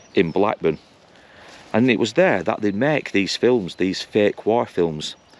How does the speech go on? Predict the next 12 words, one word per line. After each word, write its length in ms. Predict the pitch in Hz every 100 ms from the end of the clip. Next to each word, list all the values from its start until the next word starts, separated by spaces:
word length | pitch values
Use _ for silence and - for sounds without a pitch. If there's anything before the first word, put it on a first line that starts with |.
| - - - - - - - -
But 140 | - 202
they 60 |
were 100 | 208
extremely 460 | 208 - - 165 107
popular. 480 | - 185 - 139 80 - _ - - - - - - - - - - - - - - - - - - -
Uh, 280 | - 107 107
people 520 | 101 156 - 151 131 - -
used 280 | - 127 -
to 180 | 131 113
go 260 | - 151 143
to 360 | - 113 92 82 - - - - - - - - - - - - - - - - - - - - - - -
the, 460 | 107 101 101 98